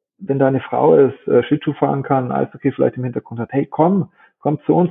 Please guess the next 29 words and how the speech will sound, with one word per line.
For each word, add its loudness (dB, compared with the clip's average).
du 4
hast -2
extrem 0
gute 2
Chancen, -2
ähm, -4
direkt 2
mal 2
mit 0
vorne 2
reinzufahren, 0
weil 4
du 4
hast, -2
äh, -2
gar 2
keine -2
Konkurrenz -2
bei 2
uns. 0
Und 0
wir 2
können -2
dich -2
da 2
pushen, -4
wir -4
können -4
dich -2